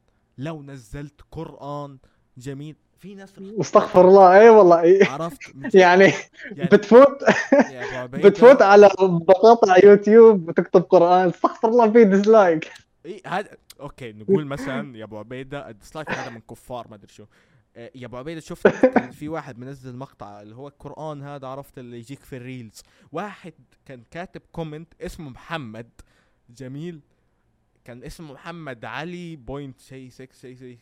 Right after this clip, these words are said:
Speaker 1: كذا، عرفت. فالمهم، محمد هذا كان كاتب:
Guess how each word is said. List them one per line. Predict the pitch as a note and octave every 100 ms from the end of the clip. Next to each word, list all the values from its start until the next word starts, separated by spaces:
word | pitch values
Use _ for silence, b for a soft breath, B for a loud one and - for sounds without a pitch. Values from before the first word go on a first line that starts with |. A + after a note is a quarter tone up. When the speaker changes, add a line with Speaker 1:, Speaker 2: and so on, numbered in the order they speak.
| B2
Speaker 1:
كذا، | B2 A#2
عرفت. | C3+ C#3+ _ _ _
فالمهم، | _ B2+ A#2 G2 B2 C#3+ D3 F#3+ G3 C3+
محمد | - F3+ F3+ C3+
هذا | C3 D#3 D#3+ D#3+
كان | - A#2+
كاتب: | D3+ D#3 D3+ C3+